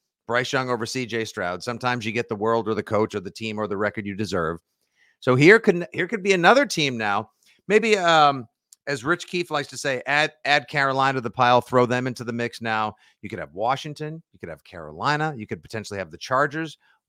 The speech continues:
not if, but when they dismiss Brandon Staley as their head coach of the football team,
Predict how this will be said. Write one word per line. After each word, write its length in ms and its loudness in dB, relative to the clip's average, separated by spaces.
not 260 -2
if, 220 -4
but 140 -10
when 180 -4
they 140 -4
dismiss 360 -10
Brandon 380 -6
Staley 460 -4
as 160 -8
their 180 -4
head 220 -6
coach 240 -4
of 80 -12
the 60 -16
football 360 -2
team, 320 -8